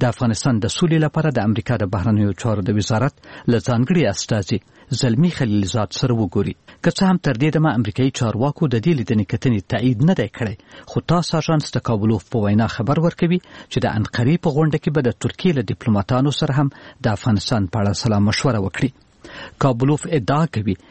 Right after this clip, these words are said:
چې امریکایان په افغانستان کې ناکامه شوي دي او د همدې لپاره روسانو ته لار پرانیستل شوې ده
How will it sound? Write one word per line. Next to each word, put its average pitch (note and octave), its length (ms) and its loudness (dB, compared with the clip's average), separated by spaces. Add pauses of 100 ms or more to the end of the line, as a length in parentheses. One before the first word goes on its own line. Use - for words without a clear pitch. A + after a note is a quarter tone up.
(120)
چې - 100 -2
امریکایان A#2+ 520 0
په E3+ 140 -2
افغانستان B2 500 0
کې G#2 120 -4
ناکامه A2+ 380 0
شوي D#3+ 280 0
دي E3 140 2 (340)
او A2+ 120 0
د F#2+ 80 0
همدې A2+ 380 2
لپاره G#2+ 400 -2
روسانو G#2+ 340 0
ته A2+ 140 -2
لار B2 280 2
پرانیستل D3+ 400 0
شوې C#3 280 0
ده C#3 140 0